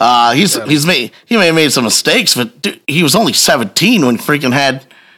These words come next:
Speaker 1: his first, you know, shit going. Like, that's crazy.
Speaker 2: Mm-hmm.
Speaker 1: I mean, that's an amazing amount of responsibility for someone that young. It's an amazing amount of money for someone that young. Who's not gonna fuck that up? I w-,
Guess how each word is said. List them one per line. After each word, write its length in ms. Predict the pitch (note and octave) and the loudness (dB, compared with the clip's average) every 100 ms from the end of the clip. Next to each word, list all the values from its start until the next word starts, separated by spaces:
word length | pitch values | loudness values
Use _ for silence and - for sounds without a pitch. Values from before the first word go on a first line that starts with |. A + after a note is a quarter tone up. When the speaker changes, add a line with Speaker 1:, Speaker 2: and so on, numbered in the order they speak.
| _ _ - | _ _ -12
Speaker 1:
his 80 | |
first, 380 | - E3+ B2+ - | -4 0 0 -2
you 60 | F#3+ | -2
know, 220 | A#2+ A2 - | 0 -2 -4
shit 420 | - - A3 - | -2 0 0 -2
going. 300 | C#3 F2 A1+ - | -2 -2 -6 -4
Like, 180 | C3+ C3+ | -4 -2
that's 200 | G#3+ - | -2 -4
crazy. 640 | - G#3+ D#4 F3+ F#3 - | 0 0 2 0 -6 -10
Speaker 2:
Mm-hmm. 80 | - - - - - | -18 -20 -20 -12 -4
Speaker 1:
I 40 | |
mean, 80 | D#3+ | 0
that's 160 | G#3+ G#3 | 0 2
an 80 | |
amazing 580 | F#3 D#3 D#3 E3 G3 G#3 | 2 2 2 2 2 2
amount 260 | F3 D#3+ D#3 | 2 2 2
of 60 | |
responsibility 600 | D3+ C3 C#3 C3+ B2+ B2 | 2 0 0 0 0 0
for 80 | A2+ | 0
someone 320 | G2+ G2+ G2 | 0 0 -2
that 200 | F#2+ F#2 | -4 -6
young. 260 | C#2+ G2 B2+ - - | -6 -8 -8 -12 -10
It's 100 | - | -4
an 80 | |
amazing 320 | C3+ D#3+ F#3 D#3+ | 0 0 2 2
amount 200 | C#3+ B2 | 2 2
of 60 | |
money 200 | A2 G#2 | 0 -2
for 100 | F#2 | -2
someone 320 | F2+ G2 F#2 | -2 -2 -6
that 180 | F#2 F2+ | -8 -8
young. 200 | F#2 G2 - - | -6 -6 -8 0
Who's 220 | D4+ A#3 | 2 4
not 180 | G#3+ F3+ | 2 0
gonna 160 | D3 | -2
fuck 260 | A#2 A#2 - | -2 -2 -2
that 200 | G2+ F2+ | -2 0
up? 180 | D2+ - - - | -2 -6 -12 -6
I 120 | - | -2
w-, 200 | E4+ - | -2 -4